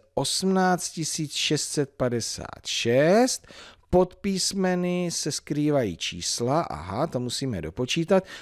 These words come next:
Pod stejným písmenem je ukryto stejné číslo, takže tady A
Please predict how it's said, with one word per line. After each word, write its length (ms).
Pod 160
stejným 960
písmenem 760
je 120
ukryto 480
stejné 480
číslo, 440
takže 280
tady 280
A 260